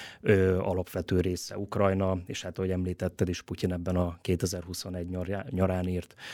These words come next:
történelmi eszében lényegében le is írta azt, hogy olyan, hogy önálló ukrán nemzet, olyan nincs is, hát ők oroszok, és hogy az, hogy az ukránok ilyen önálló nemzetként gondolkodnak magukról, az csak valami külső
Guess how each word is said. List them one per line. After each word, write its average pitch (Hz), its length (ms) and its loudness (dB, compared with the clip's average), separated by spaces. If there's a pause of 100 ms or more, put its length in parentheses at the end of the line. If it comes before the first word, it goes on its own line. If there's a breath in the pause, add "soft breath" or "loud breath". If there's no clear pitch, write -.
(120 loud breath)
történelmi 92 680 2
eszében 92 680 -4 (280 loud breath)
lényegében 90 560 2
le 85 100 -2
is 85 200 -4
írta 90 280 -6
azt, - 180 -8
hogy 90 140 -4
olyan, 87 200 2
hogy 87 200 0
önálló 87 320 0
ukrán 90 300 -2
nemzet, 90 360 -8
olyan 98 200 -2
nincs 95 300 2
is, 95 140 -8
hát - 200 -8
ők - 160 -8
oroszok, 98 500 -2 (420 loud breath)
és 104 200 2
hogy 101 260 -8
az, 101 240 -4
hogy 98 140 -6
az 90 100 -4
ukránok 92 520 -2
ilyen 87 380 -4 (680)
önálló 92 420 6
nemzetként 92 580 -2
gondolkodnak 92 640 -2
magukról, 92 480 -4
az 87 180 -4
csak - 360 -10
valami 90 300 0
külső 90 480 0